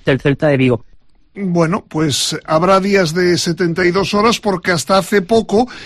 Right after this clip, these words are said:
Speaker 2: eh, también prestaba la empresa de Luis Campos sus servicios al Galatasaray,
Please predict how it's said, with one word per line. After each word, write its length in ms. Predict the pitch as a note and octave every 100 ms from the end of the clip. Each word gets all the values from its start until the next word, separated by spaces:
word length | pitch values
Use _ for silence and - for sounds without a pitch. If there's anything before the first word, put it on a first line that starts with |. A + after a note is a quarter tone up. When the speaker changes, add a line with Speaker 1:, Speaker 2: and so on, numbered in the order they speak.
| - -
Speaker 2:
eh, 880 | E3 E3+ E3 E3 E3 E3 D#3+ E3 C3+
también 420 | E3+ E3+ F3+ G3
prestaba 580 | F3+ F#3 - G#3+ G3+ D3+ - - -
la 240 | D3+ D#3
empresa 480 | E3 C#3+ F#3+ G3 G#3+
de 100 | G3+
Luis 280 | G3+ G3+ -
Campos 480 | A3 G#3 F#3+ D#3+ -
sus 260 | - F3+ C#3
servicios 560 | F3+ F3+ G#3+ F#3+ E3
al 160 | F3 E3
Galatasaray, 800 | E3+ F3+ E3+ F3+ G3+ A3+ B3+